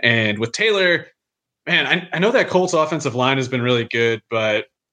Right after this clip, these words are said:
Sam Tevi might be one of those guys who's so bad that he just collapses the whole unit. I guess it didn't quite happen with the Chargers last year, but that might have had something to do with Herbert, because you're,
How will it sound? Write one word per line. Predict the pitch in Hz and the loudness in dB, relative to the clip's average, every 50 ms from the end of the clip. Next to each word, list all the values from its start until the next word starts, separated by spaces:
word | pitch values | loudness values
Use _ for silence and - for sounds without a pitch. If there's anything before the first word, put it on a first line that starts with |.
| _ _ _ | _ _ _
Sam | - - - 185 190 214 226 208 | -4 -2 2 2 2 2 2 0
Tevi | - - 170 160 143 156 151 139 | -2 0 0 2 2 2 2 2
might | 127 120 123 131 127 | 2 2 0 -2 -2
be | - 123 127 | -2 -2 -2
one | 127 123 123 | 0 0 -2
of | 123 | 0
those | 123 123 113 110 | 0 0 -2 0
guys | - 120 113 110 107 - | 0 0 0 0 0 -2
who's | - 104 98 - | -4 -4 -4 -4
so | - - - 123 123 127 123 120 | -2 0 0 0 2 2 0 0
bad | 110 104 101 104 113 120 117 117 117 | 0 0 0 2 2 2 0 0 -2
that | 117 107 | -2 -2
he | 107 | -2
just | 95 107 107 - - | -4 -4 -4 -4 -4
collapses | - - 117 104 101 104 110 107 - 117 104 | -4 -6 -2 0 2 2 2 0 -2 -4 -4
the | 95 104 92 | -4 -4 -2
whole | 117 107 101 104 | -2 -2 -2 -4
unit. | 98 95 92 98 107 110 110 107 - | -6 -4 -4 -2 -2 0 -2 -2 0
I | |
guess | 135 180 202 220 | 0 2 2 2
it | 185 | 2
didn't | 143 160 147 131 | 2 2 0 0
quite | - - 135 123 113 | 0 2 2 2 2
happen | 110 123 117 117 - 131 117 113 | 2 0 0 2 0 0 0 0
with | 110 107 - | -4 -4 -4
the | - | -4
Chargers | 110 - - 107 107 110 113 139 131 123 | -6 -4 -2 -2 -2 -2 -4 -4 -2 0
last | 131 127 131 131 127 - | 2 2 4 2 2 0
year, | 139 135 135 135 131 131 | -2 0 0 0 0 0
but | 123 110 101 98 - - - - _ _ | 0 -2 -2 -2 -6 -14 -20 -20 _ _
that | 143 160 175 175 | 0 0 0 2
might | 190 185 | 2 2
have | 165 143 | 2 4
had | 165 147 135 | 2 0 2
something | - 147 135 123 123 | 2 0 0 0 0
to | 117 117 | -2 0
do | 110 120 110 | 0 0 0
with | 107 104 | 0 -4
Herbert, | - - 123 113 110 101 104 104 101 - - | -2 -2 -2 -2 0 0 -2 -2 -2 -4 -6
because | 104 - 120 110 107 - - - | -6 -4 -4 -4 -4 -8 -8 -4
you're, | 147 147 139 139 135 131 135 | 0 2 2 2 2 0 -4